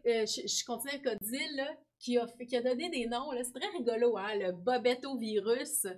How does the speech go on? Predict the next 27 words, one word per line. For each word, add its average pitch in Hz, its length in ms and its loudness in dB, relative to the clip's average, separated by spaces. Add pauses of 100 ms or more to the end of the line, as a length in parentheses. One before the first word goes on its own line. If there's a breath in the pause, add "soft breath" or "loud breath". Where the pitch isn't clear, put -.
(380 loud breath)
qu'on 190 220 -4
voit 233 140 0
à 226 100 2
droite 208 360 -2
ici, 277 280 -6
le 214 140 -2 (200)
cortexovirus, 254 1800 -6
hein, 214 120 -6
qui 233 100 -14
semble 226 240 -4
être 196 120 -8
comme 233 160 -6
un 190 80 -8
cerveau, 208 580 -6 (460 loud breath)
et, 254 140 0
<laughs> - 140 2
et 320 140 6 (340 loud breath)
il 277 100 2
y 294 60 2
a 302 40 0
une 247 100 0
face 311 320 2
plutôt 359 300 0
rigolote, 254 600 2
là, 220 180 0
le, 196 260 0
l'électrovirus. 214 1040 0